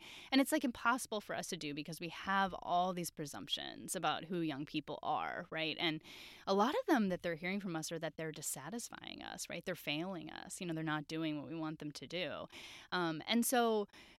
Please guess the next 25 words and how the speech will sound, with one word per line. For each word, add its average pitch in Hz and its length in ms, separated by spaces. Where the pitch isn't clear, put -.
that's 226 220
all 247 160
out 175 240
there, 165 440
right? 185 420
And 214 220
so 196 400
I - 100
think 196 240
then, 180 400
you 220 100
know, 190 120
taking 214 500
this 180 240
risk 170 720
of, 170 340
um, 160 560
affirming 214 640
them, 170 640
right, 170 340
and 185 220
demonstrating, 170 1000
um, 165 320
their 190 240
importance 160 720